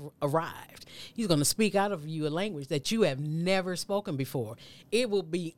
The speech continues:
undeniable. It'll be infallible. It, it'll have nothing to do with you. It'll just be your vocal cords. That, ladies and gentlemen,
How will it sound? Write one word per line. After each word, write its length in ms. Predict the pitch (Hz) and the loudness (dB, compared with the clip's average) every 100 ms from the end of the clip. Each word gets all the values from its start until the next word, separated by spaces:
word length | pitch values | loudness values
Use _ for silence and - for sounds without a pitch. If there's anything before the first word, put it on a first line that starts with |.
| - | 0
undeniable. 1300 | 190 208 208 185 196 196 196 202 190 139 117 92 80 _ _ _ _ _ _ _ _ | 2 2 -2 -4 -4 0 0 2 0 -2 -6 -14 -18 _ _ _ _ _ _ _ _
It'll 220 | 285 233 | 6 6
be 240 | 160 214 214 | 4 2 2
infallible. 460 | 202 226 180 131 - _ _ _ _ | 0 -4 -4 -8 -18 _ _ _ _
It, 200 | 254 - - _ _ _ - | -8 -8 -16 _ _ _ 4
it'll 220 | 269 240 | 6 8
have 260 | 214 196 180 | 6 2 0
nothing 440 | 202 247 254 277 | 0 0 0 -4
to 80 | 233 | -4
do 180 | 208 240 | 0 2
with 220 | 185 - | 2 0
you. 240 | 135 117 117 _ _ _ _ _ _ _ _ _ _ _ _ _ | -2 -6 -12 _ _ _ _ _ _ _ _ _ _ _ _ _
It'll 220 | 208 190 160 | 0 0 0
just 400 | 143 202 208 202 | 4 4 4 -4
be 80 | |
your 220 | 202 196 190 | -2 -2 2
vocal 340 | 190 185 156 | 2 2 0
cords. 600 | - 139 107 92 - - _ _ _ _ _ _ _ 131 | -2 -2 -4 -10 -18 -20 _ _ _ _ _ _ _ 4
That, 420 | 202 233 175 - - _ | 6 6 0 -12 -20 _
ladies 480 | 147 190 202 190 180 - | 4 4 4 0 -8 -2
and 180 | 165 | 0
gentlemen, 460 | 147 208 208 202 196 | 4 4 2 -6 -12